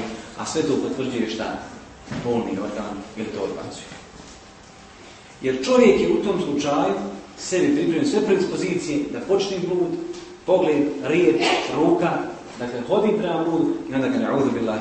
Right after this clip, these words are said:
ta'ala, i počne. Dalje, Allah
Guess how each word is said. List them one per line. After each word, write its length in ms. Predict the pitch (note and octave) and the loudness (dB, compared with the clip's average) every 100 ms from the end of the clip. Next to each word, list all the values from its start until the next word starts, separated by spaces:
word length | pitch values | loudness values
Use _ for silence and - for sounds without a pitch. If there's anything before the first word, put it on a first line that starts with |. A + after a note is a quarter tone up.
| A2 | -4
ta'ala, 260 | G#2+ G#2 G#2 G2+ - - - G#2+ | -4 -4 -6 -10 -14 -20 -12 -10
i 160 | G2+ G#2 G#2 - - - - - | -8 -10 -12 -18 -20 -20 -20 -12
počne. 340 | - - - - - - - - - - - - - - - - - - - - - - - - - - - - - - - - - - - - - - - - - - - - - - | -8 -6 -8 -10 -14 -20 -20 -20 -18 -18 -18 -18 -20 -20 -20 -20 -20 -20 -20 -20 -20 -20 -20 -20 -20 -20 -20 -20 -20 -20 -20 -20 -20 -20 -20 -20 -20 -20 -20 -20 -20 -20 -20 -20 -20 -16
Dalje, 640 | C#3+ G#3+ G#3+ F3+ E3+ - - - - - - - - - - - - | 0 6 8 8 6 2 -4 -10 -14 -16 -20 -20 -20 -20 -20 -18 -4
Allah 240 | C#3+ | 0